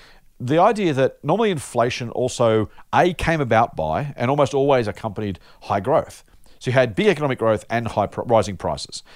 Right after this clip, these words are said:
And it wasn't perfect, but at least it was something. Or you had no inflation and a stagnant economy, which again wasn't perfect, but it wasn't nothing. Stagflation is literally the <laughs> worst of both worlds.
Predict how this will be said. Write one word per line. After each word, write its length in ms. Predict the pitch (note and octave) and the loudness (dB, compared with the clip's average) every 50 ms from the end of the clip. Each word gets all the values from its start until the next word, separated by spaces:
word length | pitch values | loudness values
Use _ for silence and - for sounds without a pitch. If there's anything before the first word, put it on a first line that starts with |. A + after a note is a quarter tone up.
| - - - | -14 -4 -2
And 80 | D3+ | 0
it 20 | E3+ | 2
wasn't 220 | G#3 A3 A3 F#3+ | 2 2 0 -2
perfect, 320 | - C#3+ B2+ - C3+ C#3+ | -2 -2 0 0 -2 -4
but 80 | - B2+ | -4 -4
at 60 | B2 | -4
least 160 | B2+ B2 - | -4 -4 -6
it 40 | A#2+ | -8
was 140 | G2 - - | -8 -8 -8
something. 380 | - - - - - - - - - - - - - - - - | -10 -12 -12 -14 -18 -20 -20 -20 -20 -20 -20 -20 -20 -20 -8 -2
Or 100 | D3 D#3+ | 0 2
you 200 | F3 F3+ F3 D3 | 2 4 4 4
had 160 | D3+ D3+ C#3+ | 4 2 4
no 160 | D3+ F3 G#3 | 4 4 4
inflation 680 | G#3 E3+ C3+ - C3+ B2 A#2+ A2+ - A#2+ A#2+ B2 A#2+ - - | 4 0 0 2 2 4 4 2 -2 -6 -8 -10 -8 -4 -2
and 160 | G#2 G#2 G#2+ | 0 2 2
a 240 | G#2 G2+ G2 F#2+ - - - - | 2 2 0 -2 -4 -8 -14 -8
stagnant 340 | - - A2+ G2+ G2 F#2 F2 | -2 -2 0 0 0 -4 -6
economy, 440 | - - F2+ E2+ F#2+ B2+ G#3+ A3 - _ _ | -4 -4 -4 -4 -4 -4 -6 -8 -10 _ _
which 160 | D3 D#3 - | -4 -2 -2
again 260 | F#3 F#3 F#3 C3 G#2+ | 0 0 0 0 0
wasn't 280 | A2 A#2+ A#2+ - A2 F2+ | 2 0 0 0 -2 -2
perfect, 400 | - G2 E2+ - A2 B2+ - - | -2 -2 -2 -2 -4 -6 -4 -4
but 80 | B2 A2+ | -4 -4
it 100 | - - | -4 -4
wasn't 240 | F2+ F2 F2+ - | -6 -6 -6 -4
nothing. 260 | - C3+ D3 - - - - - - - - - - - - - _ - | -4 -4 -4 -4 -8 -12 -14 -20 -20 -20 -20 -20 -20 -20 -20 -20 _ -4
Stagflation 760 | - D#3+ D#3+ G#3+ A#3 - - G3 E3 D3 - - C3+ A#2+ | 0 2 4 4 2 2 2 2 2 2 0 -4 -8 -8
is 220 | - A#2+ A2+ G2+ G#2+ | -6 -6 -6 -4 -4
literally 580 | A2+ C3 C#3+ E3+ F3 - - - E3+ C#3+ A2 | -4 -2 -2 -2 -4 -4 -4 -4 -2 -2 0
the 100 | G2+ G2 | -2 -2
<laughs> 220 | G2+ G2 - - - | -4 -6 -4 0 0
worst 320 | F#3 D#3+ - - - - | 2 2 0 -2 -4 -6
of 140 | D#3 A2+ - | -6 -4 -2
both 280 | - G2 G#2+ A2+ - - | -2 0 0 -2 -2 -4
worlds. 480 | A2 A#2 B2 B2 G#2+ E2+ F2 E2+ - | 0 2 2 2 2 0 -2 -6 -12